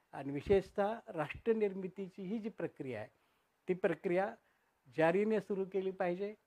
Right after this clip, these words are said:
आणि ज्याप्रमाणे अमेरिकेमध्ये विविध वंशाचे लोक असूनसुद्धा अमेरिकेमध्ये एक राष्ट्र तयार झालं, तशा प्रकारचं एक राष्ट्र भारतामध्ये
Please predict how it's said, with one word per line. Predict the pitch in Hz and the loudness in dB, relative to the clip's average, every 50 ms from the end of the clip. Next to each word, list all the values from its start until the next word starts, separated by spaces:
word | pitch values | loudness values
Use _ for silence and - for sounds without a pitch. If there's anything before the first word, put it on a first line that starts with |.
| _ _ _ _ | _ _ _ _
आणि | - 147 156 143 | -10 -6 -6 0
ज्याप्रमाणे | 135 156 175 196 190 - 196 185 180 180 175 175 185 190 196 | 4 6 6 6 6 4 2 2 2 2 2 2 0 -2 -2
अमेरिकेमध्ये | 208 - 147 147 147 160 175 185 190 185 185 196 180 175 175 165 160 175 175 | -4 -6 -4 -2 0 2 4 4 2 2 0 0 0 2 2 2 2 0 0
विविध | 160 165 170 180 214 208 185 | 0 0 2 4 4 4 4
वंशाचे | 196 190 185 175 160 - 175 165 151 - 175 160 | 4 2 2 0 0 -2 -4 -4 -2 -2 -2 0
लोक | 156 160 151 156 156 | 0 -2 0 0 -2
असूनसुद्धा | 147 143 - 180 170 151 - 165 127 123 151 156 160 - _ _ _ _ _ - | -2 0 0 -2 -4 -4 -4 -6 -2 -2 -2 -2 -2 -6 _ _ _ _ _ -10
अमेरिकेमध्ये | 127 131 147 160 160 160 - 170 151 156 160 151 156 175 175 165 | -4 -2 0 0 0 0 -2 -2 0 0 0 0 0 -2 -2 0
एक | 170 170 160 - | -2 -2 -2 -4
राष्ट्र | 156 131 151 180 180 - - - 196 170 - | -2 0 2 2 0 0 -4 -4 -2 -2 -2
तयार | 156 139 135 131 120 | -2 0 0 -2 -4
झालं, | 113 107 113 117 117 120 123 _ _ _ _ _ _ - | -4 -6 -8 -8 -10 -12 -14 _ _ _ _ _ _ -8
तशा | 147 135 - 185 180 | -8 -4 0 0 0
प्रकारचं | 175 180 180 170 156 175 170 160 156 - | 0 0 -2 -2 0 0 -2 -2 -2 -2
एक | 175 160 160 180 185 185 - | -2 0 0 0 0 0 0
राष्ट्र | 180 190 190 185 - - 196 185 | 0 2 0 0 -2 -4 -4 -2
भारतामध्ये | 170 147 139 139 139 - 160 151 156 156 156 190 214 | 0 0 -2 -2 -2 -4 -4 -2 -2 0 2 4 4